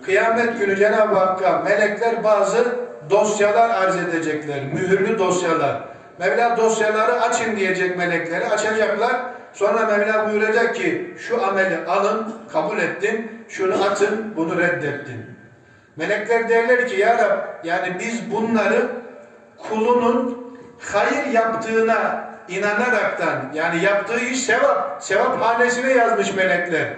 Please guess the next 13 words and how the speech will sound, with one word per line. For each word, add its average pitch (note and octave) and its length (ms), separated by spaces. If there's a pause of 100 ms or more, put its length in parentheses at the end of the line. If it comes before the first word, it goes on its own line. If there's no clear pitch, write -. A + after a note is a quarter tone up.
(240)
Fakat G#3 320
Mevla A3 380
diyecek A#3 320
ki, F#3+ 220
"Bunun A#3 260
sevabı A3+ 640
yok, G#3 320
bunun G#3+ 200
karşılığı A3+ 640
yok, A#3 240
bunu A3 220
kabul A#3+ 240
etmiyorum." - 720